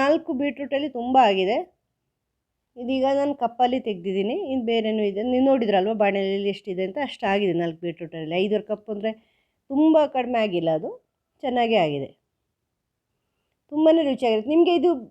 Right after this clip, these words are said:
ಕ-, ಬೇಯ್ತಾ ಬೇಯ್ತಾ ಕಪ್ಪು ಬಣ್ಣ ಬರುತ್ತೆ. ನಿಮಗೆ ಕಲರ್ ಬೇಕು ಅಂದರೆ ಫುಡ್ ಕಲರ್ ಹಾಕ್ಕೊಳ್ಳಿ. ನಿಮಗೆ ನೋಡೋವಾಗ ಕಪ್ಪಿದ್ರೆ ಅಷ್ಟು ಚೆನ್ನಾಗಿಲ್ಲ ಅಂತ ಇದ್ದರೆ ಅದು ಕೆಂಪಿದ್ದಿದ್ದು ಕಪ್ಪಾಗತ್ತೆ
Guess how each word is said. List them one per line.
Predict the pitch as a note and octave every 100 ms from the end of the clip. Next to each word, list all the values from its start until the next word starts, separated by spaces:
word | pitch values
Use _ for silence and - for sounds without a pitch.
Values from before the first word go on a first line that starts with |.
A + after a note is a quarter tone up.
| _ _
ಕ-, | B3 A#3+
ಬೇಯ್ತಾ | C#4 E4+ F4 D4
ಬೇಯ್ತಾ | D4 D#4+ C4+
ಕಪ್ಪು | C4+ D4
ಬಣ್ಣ | C4+ B3
ಬರುತ್ತೆ. | A3 G#3 B3
ನಿಮಗೆ | C4 A3+ A3
ಕಲರ್ | B3+ C#4+ G4 D#4+
ಬೇಕು | D#4+ D4
ಅಂದರೆ | D#4 A#4+ -
ಫುಡ್ | F#4+ -
ಕಲರ್ | E4 C4+ G#3
ಹಾಕ್ಕೊಳ್ಳಿ. | F#3 - D3+ D3 _ _ _ _ _ _ -
ನಿಮಗೆ | A#3+ B3 C4
ನೋಡೋವಾಗ | C4+ C4+ B3+ A#3 A#3
ಕಪ್ಪಿದ್ರೆ | A#3+ - A#3 A3
ಅಷ್ಟು | A3+ -
ಚೆನ್ನಾಗಿಲ್ಲ | G#3+ G3 F#3 F3+ E3+
ಅಂತ | D#3+ E3+ F3+
ಇದ್ದರೆ | D#3+ F#3
ಅದು | G#3+ -
ಕೆಂಪಿದ್ದಿದ್ದು | C4+ C#4+ D4 C4 C#4 D4+ D4 _
ಕಪ್ಪಾಗತ್ತೆ | C#4+ - C4 F#3+ F#3